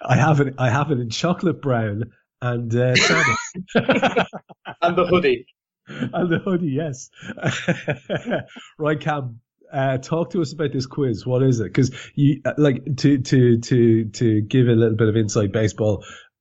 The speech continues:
Speaker 1: on our, uh, WhatsApp chat yesterday, Cam mentioned there was gonna be a quiz, and he asked us for topics. Carl gave his and got the nod of approval. I gave mine,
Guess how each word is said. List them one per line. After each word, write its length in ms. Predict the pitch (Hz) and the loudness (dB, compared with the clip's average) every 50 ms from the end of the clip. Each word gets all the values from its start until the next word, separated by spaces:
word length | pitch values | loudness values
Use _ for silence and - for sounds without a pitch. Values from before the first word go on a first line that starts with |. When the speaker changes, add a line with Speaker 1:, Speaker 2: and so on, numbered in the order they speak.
| _ - | _ 0
Speaker 1:
on 200 | 123 123 117 120 | 2 2 4 4
our, 300 | 117 110 107 104 - - - _ | 4 2 2 0 -2 -6 -12 _
uh, 360 | - 110 107 101 101 101 98 - - - | -6 -4 -4 -2 -4 -4 -6 -8 -8 -8
WhatsApp 540 | 107 104 117 117 117 - 123 104 98 - - _ _ _ _ | -4 -2 -2 -2 -2 -2 -2 -4 -4 -6 -10 _ _ _ _
chat 340 | - - 135 113 101 - 110 | -6 -2 0 0 0 0 -2
yesterday, 440 | 104 104 101 - - 110 101 98 | -2 -2 -2 -2 -2 -2 -2 -2
Cam 280 | 95 - - 92 98 104 | -2 -4 -4 -4 -2 -2
mentioned 280 | 104 101 98 98 101 92 | -2 -2 -2 -2 -2 -2
there 40 | |
was 80 | 95 123 | -2 0
gonna 160 | - 113 98 | 0 0 0
be 120 | 90 92 85 | 0 0 -2
a 20 | |
quiz, 520 | - - 147 143 139 135 135 120 107 - - - - - - _ | 0 2 4 4 6 6 6 4 4 0 -4 -12 -18 -20 -16 _
and 140 | - 104 104 | -4 -2 0
he 60 | 107 | 0
asked 280 | 107 107 107 - - - | 0 0 0 -2 -2 -6
us 80 | 98 - | -8 -6
for 160 | - - 95 | -6 -6 -6
topics. 560 | - - - 160 156 - - - - - - | -4 -2 -2 -2 -2 -4 -6 -10 -10 -10 -12
Carl 340 | - - - 120 113 107 101 | -10 -4 -2 0 0 2 0
gave 220 | 95 98 95 92 87 | 0 -2 -2 0 2
his 440 | 127 143 156 151 143 131 131 - - - - - _ _ | 2 4 4 2 2 0 -4 -6 -10 -16 -20 -20 _ _
and 120 | - 101 92 | -8 -4 -2
got 160 | 95 90 90 | -2 -2 -2
the 100 | - 98 | -2 -2
nod 260 | 92 107 117 117 110 | 0 2 2 4 4
of 100 | 101 92 | 2 2
approval. 480 | 101 90 - - 139 143 127 127 120 110 | 0 -2 0 2 2 2 4 2 0 0
I 140 | 104 104 101 | 0 -2 -2
gave 220 | 101 107 98 95 | -2 -2 -4 -2
mine, 400 | 107 120 120 123 120 120 117 113 | -2 -2 0 0 0 0 0 -2